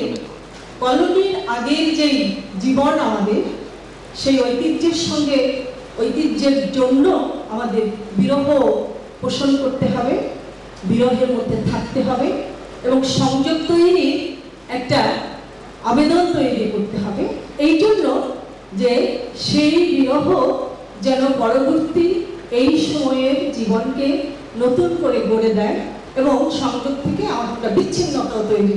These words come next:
করতে হয়। অর্থাৎ বিরহ বোধ করব, তারপরে সংযোগ তৈরি হবে,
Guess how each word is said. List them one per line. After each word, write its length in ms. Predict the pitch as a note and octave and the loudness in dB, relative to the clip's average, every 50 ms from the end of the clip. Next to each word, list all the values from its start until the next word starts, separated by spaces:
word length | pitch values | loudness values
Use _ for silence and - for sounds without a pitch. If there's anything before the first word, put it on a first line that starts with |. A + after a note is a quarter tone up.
| - | 0
করতে 240 | F#3+ G3 G3 - G3 | -2 -4 -6 -6 -6
হয়। 220 | G3 F#3 - F#3+ F#3+ - - - - - - - | -6 -6 -6 -8 -10 -12 -14 -16 -18 -16 -14 -12
অর্থাৎ 260 | - - - C4 C4 - G3+ | -10 -8 -4 -4 -4 -2 -2
বিরহ 260 | A#3+ B3+ C#4 C#4+ C#4+ D4+ | -2 0 0 2 2 0
বোধ 280 | D4 C#4 D4 D#4 D#4 D4+ D4+ | 0 2 2 0 0 0 -2
করব, 200 | E4+ E4+ E4 - - - - - - - - - - - | -2 -2 0 0 -2 -2 -4 -6 -8 -12 -14 -16 -12 -6
তারপরে 380 | - A#3+ A#3 - - - - A#3+ | -4 -2 -2 0 0 0 2 2
সংযোগ 460 | B3 C4 - - B3+ - C4 C4+ C4+ - - | 2 0 0 -2 -2 0 0 0 0 0 2
তৈরি 340 | C#4+ C#4+ D4 D4 D4 E4 D4+ | 2 4 4 4 4 4 2
হবে, 220 | - D#4+ D#4 G4 | 2 0 -2 -2